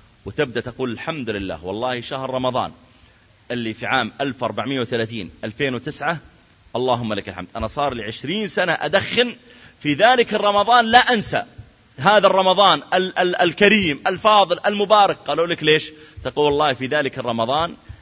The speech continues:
عزمت على نفسي وتركت التدخين". فعلًا يستطيع الإنسان أن يجزم مع نفسه ويتركه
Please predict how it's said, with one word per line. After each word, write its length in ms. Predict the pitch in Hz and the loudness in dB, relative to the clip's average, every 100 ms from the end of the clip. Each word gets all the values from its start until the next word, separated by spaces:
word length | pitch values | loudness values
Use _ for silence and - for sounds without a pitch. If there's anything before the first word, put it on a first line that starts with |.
| _ - | _ -6
عزمت 500 | 107 123 190 175 123 | -2 2 2 0 -4
على 200 | 135 147 | -2 -2
نفسي 260 | 190 - | -4 -2
وتركت 380 | 165 131 156 - | -2 0 -2 -4
التدخين". 420 | 165 107 - 87 - - - - - - - _ - | -8 -8 -10 -16 -18 -20 -20 -20 -20 -20 -20 _ -4
فعلًا 220 | 131 113 | -2 -2
يستطيع 380 | 107 113 147 139 | -6 -6 -2 -2
الإنسان 480 | - 127 151 131 - | -4 -6 -4 -4 -4
أن 220 | 110 101 | -8 -6
يجزم 600 | 101 208 143 147 202 175 | -4 -4 -4 -2 -2 0
مع 160 | 156 | -2
نفسه 380 | 180 214 - 226 - - - | -2 -4 -2 -4 -4 -20 -6
ويتركه 460 | 110 127 123 92 | -2 -2 -4 -16